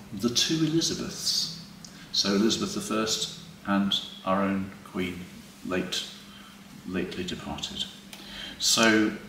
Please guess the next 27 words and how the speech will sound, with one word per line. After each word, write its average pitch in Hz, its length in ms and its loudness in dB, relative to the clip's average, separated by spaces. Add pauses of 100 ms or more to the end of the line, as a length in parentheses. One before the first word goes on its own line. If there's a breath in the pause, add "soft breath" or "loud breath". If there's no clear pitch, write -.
uh, 107 280 6 (100)
that - 340 6
could 185 220 4
be 135 100 6
a 131 80 6
very 135 420 6
interesting, 98 720 4 (360)
very 135 280 6
interesting 82 680 2
concert - 600 0 (180)
indeed. 196 520 4 (460 loud breath)
And 123 480 12 (140)
I 120 100 12
think 123 320 6
it - 160 2
gets - 720 4
more 135 200 4
popular - 720 8
as - 140 8
it - 200 2
gets - 320 4
towards 107 320 6
its - 180 6
close, 92 560 2
and 104 140 4
they 107 240 6
are 98 420 8